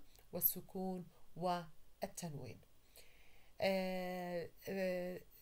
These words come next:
سنقوم يا أحبائي بعرض، آه، جمل الإملاء على بطاقات، آه، بخ-، من خلال كلمات توضع على السبورة وقراءتها بشكل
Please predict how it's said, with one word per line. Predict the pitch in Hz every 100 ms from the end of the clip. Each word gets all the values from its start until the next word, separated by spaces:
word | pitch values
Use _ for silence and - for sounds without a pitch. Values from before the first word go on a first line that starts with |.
| - -
سنقوم | - 214 220 - 285 269
يا | 240 220
أحبائي | 190 - 170 185 190 160 220 - - - -
بعرض، | 147 185 175 - - 180 170 165 156 220 160 - -
آه، | 185 170 160 160 160 160 156 - - - -
جمل | - 160 220 208 160 110 - -
الإملاء | 190 160 175 180 190 190 -
على | 156 190 175 147 147
بطاقات، | 160 175 165 - 180 190 247 - - - -
آه، | 165 165 160 160 - 165 - - -
بخ-، | - 156 170 -
من | 180 190
خلال | - 190 190 190 185 - 165
كلمات | 180 165 165 180 202 -
توضع | 202 175
على | 160 165
السبورة | 165 - 156 160 190 208 247 - - -
وقراءتها | 175 185 170 - 185 175 175 190 180 175 - - 185 180
بشكل | 175 175 196 185 180 175